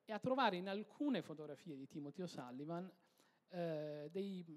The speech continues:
degli antecedenti interessanti di quello che sta avvenendo in quel momento, che è quello che succede a ridosso dell'arte concettuale, di alcuni aspetti della land art e di alcuni aspetti della fotografia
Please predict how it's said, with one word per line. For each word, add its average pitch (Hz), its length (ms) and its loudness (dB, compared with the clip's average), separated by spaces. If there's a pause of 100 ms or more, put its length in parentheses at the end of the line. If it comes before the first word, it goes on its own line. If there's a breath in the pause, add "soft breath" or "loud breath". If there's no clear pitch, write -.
(420)
degli 175 200 -4
antecedenti 165 920 -6 (140)
interessanti 160 800 -2
di 208 80 0
quello 208 200 4
che 208 100 0
sta 180 140 -2
avvenendo 175 300 0
in 170 80 0
quel 160 140 2
momento, 175 720 2 (640 loud breath)
che 139 880 -12
è 151 60 -18
quello 147 240 -4
che 139 100 -12
succede 147 500 -4
a 143 60 -6
ridosso 143 420 -2
dell'arte 143 380 -8
concettuale, 151 800 2
di 143 100 -6
alcuni 143 260 -2
aspetti 156 380 -6
della 135 200 -10
land 185 220 -2
art 151 300 -6
e 254 100 -2
di 220 100 2
alcuni 226 280 2
aspetti 240 360 -4
della 147 200 -6
fotografia 147 500 -6